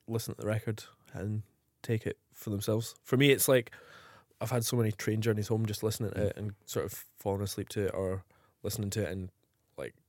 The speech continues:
Speaker 1: finding new things in it. And I mean, fuck, I've been listening to it for, like, twelve years. It's
Speaker 2: Mm.
Speaker 1: twenty years old now, and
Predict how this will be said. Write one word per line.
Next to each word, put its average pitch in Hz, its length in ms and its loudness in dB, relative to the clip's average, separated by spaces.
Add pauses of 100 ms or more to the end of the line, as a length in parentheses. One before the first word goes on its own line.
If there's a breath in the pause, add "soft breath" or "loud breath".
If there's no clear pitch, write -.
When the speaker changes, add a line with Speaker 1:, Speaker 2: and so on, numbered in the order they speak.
Speaker 1:
finding 101 480 -2
new 98 140 -2
things 101 380 -4
in 101 80 -2
it. - 180 -4
And 87 260 -10 (880 soft breath)
I 123 40 2
mean, 117 260 2 (340)
fuck, 120 260 -10
I've 123 100 0
been 147 140 4
listening 120 280 2
to 120 80 0
it - 80 0
for, - 120 -6
like, - 140 -2 (220)
twelve 104 320 2
years. 104 380 0
It's 85 140 0
Speaker 2:
Mm. - 40 -8
Speaker 1:
twenty 120 240 4
years 104 220 0
old 104 180 -2
now, 104 80 -2
and 95 160 -2